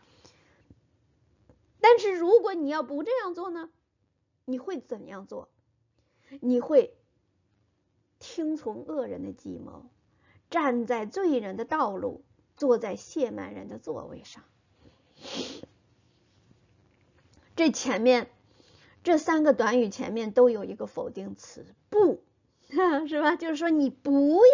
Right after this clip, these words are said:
要从恶人的计谋，不要站罪人的道路，不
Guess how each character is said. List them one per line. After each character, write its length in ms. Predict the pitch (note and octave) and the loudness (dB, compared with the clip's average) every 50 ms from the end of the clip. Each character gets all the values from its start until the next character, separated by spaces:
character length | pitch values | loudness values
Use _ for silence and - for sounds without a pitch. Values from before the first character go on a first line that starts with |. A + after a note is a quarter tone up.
| B4 | 8
要 160 | G4 C4+ - - _ _ _ _ _ | 4 0 -4 -8 _ _ _ _ _
从 340 | - - - D4 C#4+ E4 F#4 | -16 -8 -6 -6 -4 -6 -8
恶 180 | E4+ G#4+ G#4+ F4 | -10 -8 -8 -6
人 160 | D4 B3+ B3+ | -4 -4 -4
的 100 | C4+ D4 | -6 -8
计 240 | B3+ - D4+ C#4 B3 | -10 -12 -12 -12 -12
谋， 200 | G#3 F#3+ G3 A3 | -10 -10 -12 -12
不 540 | A3+ - D4 D4+ D4+ D4+ D4+ D#4+ E4+ G4 G#4+ A#4+ A#4+ C5 A#4 | -12 -10 -8 -6 -4 -4 -4 -4 -2 0 0 0 0 -2 -4
要 140 | E4 B3 | -6 -8
站 320 | G#3+ G#3 D#4+ D4+ - A#3+ A#3 | -10 -10 -10 -10 -10 -12 -12
罪 160 | - C#4 B3 | -12 -12 -12
人 140 | A3+ G#3+ G#3+ | -12 -12 -16
的 80 | A#3 | -14
道 200 | A#3 C4 A3+ G#3+ | -12 -12 -10 -8
路， 200 | G#3+ A#3 A3+ - - _ _ _ _ _ | -8 -10 -10 -10 -14 _ _ _ _ _
不 480 | C#4+ D4+ C#4 C#4 C#4 C#4 C#4 D#4 F4 | -6 -4 -2 0 0 0 0 -2 -2